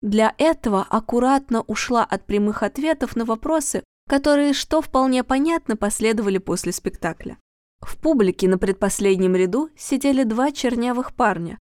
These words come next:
Они сумели купить два последних невостребованных билета прямо перед началом пьесы.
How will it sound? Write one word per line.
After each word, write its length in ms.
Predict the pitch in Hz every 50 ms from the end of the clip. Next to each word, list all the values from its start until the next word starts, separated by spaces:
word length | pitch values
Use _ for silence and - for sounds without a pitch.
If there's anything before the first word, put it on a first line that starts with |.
| _ _
Они 240 | - 202 202 202 202
сумели 380 | - - 202 196 196 202 196 190
купить 420 | 190 - 196 - - 202 185 175
два 240 | 190 185 202 190 185
последних 680 | - 185 180 - - 190 190 190 190 185 180 - -
невостребованных 920 | 190 180 180 190 190 - - 202 185 180 175 180 175 180 180 180 180 185
билета 480 | 180 185 180 202 269 311 294 - 185 - - _ _ _ _ _
прямо 320 | 254 277 285 285 269 269
перед 240 | 277 - 262 262 233
началом 520 | 226 226 220 220 - 226 208 208 220 226 220
пьесы. 560 | - - 190 175 165 - - - - 214